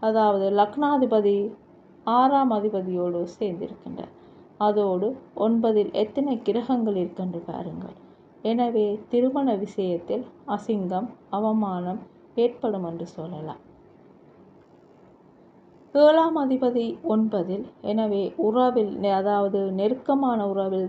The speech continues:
திருமணம் அமையும் என்று சொல்லலாம். ஏழாம் வீடு சுக்கிரன் வீடு, அவரே விரையாதிபதியாகவும் இருந்து செவ்வாயோடு சேர்க்கை.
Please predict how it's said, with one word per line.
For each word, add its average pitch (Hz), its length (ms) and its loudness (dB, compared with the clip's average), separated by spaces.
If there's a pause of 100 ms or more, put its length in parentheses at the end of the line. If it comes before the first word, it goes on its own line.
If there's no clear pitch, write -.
திருமணம் 226 540 0
அமையும் 185 400 -4
என்று 170 200 -8
சொல்லலாம். 170 580 -8 (440)
ஏழாம் 208 460 2
வீடு 185 280 -2 (120)
சுக்கிரன் 240 540 -4
வீடு, 240 260 2 (320)
அவரே 202 440 0 (120)
விரையாதிபதியாகவும் 190 1400 -2
இருந்து 165 400 0 (500)
செவ்வாயோடு 269 800 2 (100)
சேர்க்கை. 170 520 -6